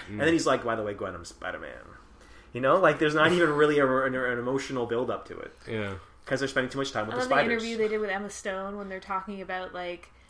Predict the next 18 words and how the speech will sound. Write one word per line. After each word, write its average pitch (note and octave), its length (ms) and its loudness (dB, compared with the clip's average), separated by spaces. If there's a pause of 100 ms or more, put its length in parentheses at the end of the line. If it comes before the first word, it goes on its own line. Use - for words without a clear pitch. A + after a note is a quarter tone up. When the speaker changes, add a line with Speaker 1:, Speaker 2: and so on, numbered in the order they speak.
(160)
Speaker 3:
uh, F3+ 340 -4
her G3+ 120 -8
character F#3+ 420 -2
as F#3 120 -6
Gwen F#3 180 -8
Stacy, F#3 520 -8
and F3+ 100 -12
they're F3+ 60 -12
saying F3+ 320 -10
how F3 180 -8
it's E3+ 140 -12
gonna F3 180 -12
be, F3+ 100 -12
you F3 160 -12
know, E3+ 240 -10
develop F3 380 -8
the F#3+ 80 -12
rela-, F3 320 -8